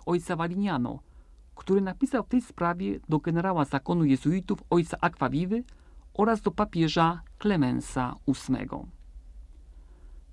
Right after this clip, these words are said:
W liście do generała jezuitów Ricci tak pisze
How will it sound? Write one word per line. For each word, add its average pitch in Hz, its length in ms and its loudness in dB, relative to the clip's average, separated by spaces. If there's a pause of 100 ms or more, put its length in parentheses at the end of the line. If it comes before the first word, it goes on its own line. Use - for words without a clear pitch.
W - 40 -2
liście 208 240 4
do 139 120 4
generała 151 400 6
jezuitów 143 540 2 (420)
Ricci 214 380 2
tak 247 260 -2
pisze 175 420 0